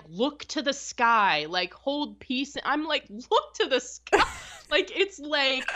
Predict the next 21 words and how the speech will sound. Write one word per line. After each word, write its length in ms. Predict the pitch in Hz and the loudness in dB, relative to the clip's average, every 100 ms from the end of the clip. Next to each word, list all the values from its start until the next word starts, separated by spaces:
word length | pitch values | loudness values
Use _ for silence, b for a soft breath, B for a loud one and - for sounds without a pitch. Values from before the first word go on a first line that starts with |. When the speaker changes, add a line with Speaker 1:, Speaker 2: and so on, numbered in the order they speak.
| - b b b - 269 | -4 b b b 0 2
Speaker 1:
I 100 | 285 | 2
mean, 380 | 285 269 262 254 | 0 0 -2 -4
and 120 | 269 - - | -6 -6 -4
it's 280 | 262 - - | -4 -4 -6
just 360 | 285 285 285 | -2 -2 -2
mind-blowing, 880 | 247 226 233 214 190 170 160 170 180 - | -2 0 0 0 -2 0 -2 -4 -6 -2
and 140 | 214 | 0
it 120 | 214 | 0
sucks, 540 | - - 262 311 247 - | -4 -2 4 4 2 -2
but 160 | 214 | 0
it 80 | 202 | 0
makes 200 | 202 202 - | 0 -2 -4
so 260 | - 226 | 2 2
much 280 | 247 254 - | 2 0 0
sense 280 | 220 196 196 | 0 0 -2
because 340 | 214 214 185 | -10 -6 -8
look 240 | 170 190 208 | -4 -2 0
at 100 | 214 | 0
what 160 | 214 | 0
people 320 | 208 208 202 180 | -2 -8 -6 -8
think 560 | - - 180 180 - | -8 -2 0 -2 -8